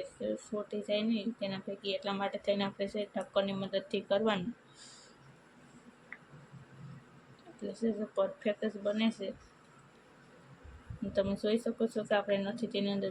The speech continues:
બેકિંગ પાવડર નાખ્યો કે નથી કંઈ સોડા કે નાખેલી છતાં પણ કેવા આસાનીથી આપણા બિસ્કિટ બની જાય છે.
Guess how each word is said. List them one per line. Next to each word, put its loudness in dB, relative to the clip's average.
બેકિંગ -2
પાવડર 4
નાખ્યો 2
કે -4
નથી -6
કંઈ -2
સોડા 6
કે 2
નાખેલી -2
છતાં 4
પણ 0
કેવા 4
આસાનીથી 0
આપણા 4
બિસ્કિટ -6
બની -2
જાય 2
છે. -4